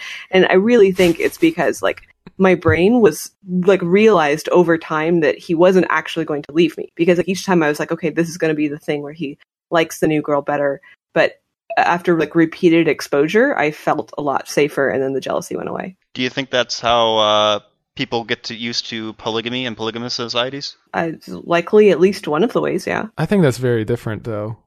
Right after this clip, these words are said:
Speaker 3: uh, given where polygamy is most, most well established. 'Cause you have all these institutional controls in place.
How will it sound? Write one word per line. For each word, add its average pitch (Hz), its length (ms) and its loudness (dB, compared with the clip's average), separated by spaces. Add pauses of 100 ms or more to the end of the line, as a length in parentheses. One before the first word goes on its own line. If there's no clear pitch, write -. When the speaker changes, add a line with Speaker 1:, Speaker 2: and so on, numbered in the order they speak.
(140)
Speaker 3:
uh, 113 220 -6
given 120 580 0
where 123 240 -2
polygamy 110 800 -6
is 110 200 -6
most, 113 480 -8
most 120 280 -4
well 104 160 -4
established. 110 600 -8 (220)
'Cause 139 160 -2
you 135 80 0
have 143 260 4
all 123 120 2
these 123 200 -2
institutional 123 640 -6
controls 110 540 -6
in 104 80 -8
place. 101 520 -8